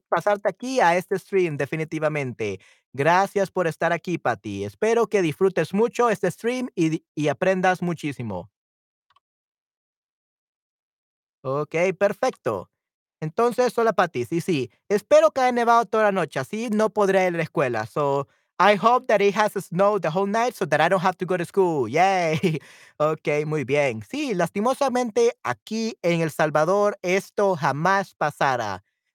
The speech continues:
This will never happen because it doesn't snow. Aquí en El Salvador es muy caliente.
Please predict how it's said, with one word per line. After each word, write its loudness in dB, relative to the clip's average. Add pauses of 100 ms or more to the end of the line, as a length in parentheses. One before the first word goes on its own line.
(120)
This 0
will -2
never 2
happen 0
because -4
it -6
doesn't -2
snow. -2
Aquí -6
en -2
El -4
Salvador 0
es -4
muy -4
caliente. 0